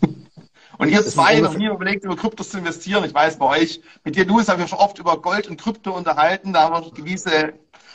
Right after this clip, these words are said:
Speaker 1: ja, sag ich mal, Tendenzen eingeschlagen. Aber konnte mich nie überzeugen, dass vielleicht Bitcoin auch so eine Art digitaler Wertspeicher wie Gold werden könnte?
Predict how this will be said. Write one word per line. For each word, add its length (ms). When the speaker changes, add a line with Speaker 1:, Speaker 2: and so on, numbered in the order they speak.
Speaker 1:
ja, 140
sag 120
ich 60
mal, 140
Tendenzen 560
eingeschlagen. 800
Aber 300
konnte 200
mich 80
nie 80
überzeugen, 420
dass 140
vielleicht 420
Bitcoin 380
auch 160
so 120
eine 80
Art 220
digitaler 680
Wertspeicher 600
wie 80
Gold 260
werden 480
könnte? 640